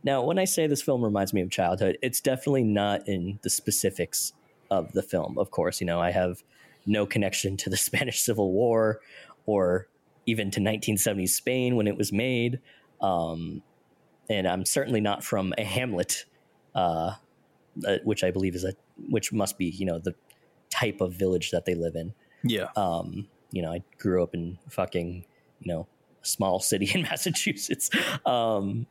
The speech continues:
Speaker 1: so it's, it's just kind of the feelings and the emotions and just kind of the,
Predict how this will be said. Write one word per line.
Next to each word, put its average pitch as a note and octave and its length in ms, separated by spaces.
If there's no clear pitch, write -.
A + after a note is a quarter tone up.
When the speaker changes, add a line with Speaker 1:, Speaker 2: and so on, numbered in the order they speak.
Speaker 1:
so F3+ 120
it's, - 400
it's F3 300
just G#3+ 320
kind G#3 260
of D3+ 240
the A2+ 100
feelings F2+ 1080
and G2+ 520
the A2+ 200
emotions G2 1040
and G#2 160
just A2+ 240
kind D3+ 260
of A2+ 220
the, F#2+ 500